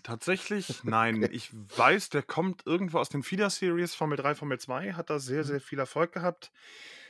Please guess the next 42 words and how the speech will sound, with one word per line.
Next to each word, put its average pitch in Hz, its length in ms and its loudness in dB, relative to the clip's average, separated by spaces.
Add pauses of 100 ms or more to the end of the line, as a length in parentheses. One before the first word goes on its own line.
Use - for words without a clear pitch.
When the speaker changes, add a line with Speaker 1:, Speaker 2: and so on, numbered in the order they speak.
Speaker 1:
War 147 300 6
so 170 100 -2
ein 156 80 -2
bisschen 170 320 -2
Wackelkandidat 185 960 2
zum 165 240 -8
Teil. 160 560 -2
Also, 123 180 -2 (540)
es 113 160 -2
war 117 220 10
eigentlich 113 360 0
gesetzt, 113 540 -6 (100)
dass - 380 -2
er 120 240 4
irgendwo 127 380 -2
in 113 80 -2
die 113 80 -4
Formel 113 240 -2
eins 123 280 -2
kommt. 131 240 -4
Es 117 140 -12
war 117 100 0
noch 113 160 -8
nicht 110 160 -12
klar, 110 360 2
ob - 180 2
und 107 180 -4
wie, 156 280 0 (640)
weil 117 240 2
ihm 123 140 4
zum 117 180 -4
Zeitpunkt 123 840 2
der 110 800 6
Silly 131 320 -2
Season, 127 520 -2
also 104 120 -4
Silly 120 300 0
Season 113 380 -2
ist 113 180 -8
immer 117 180 -2
so 104 140 -2
der, 104 400 4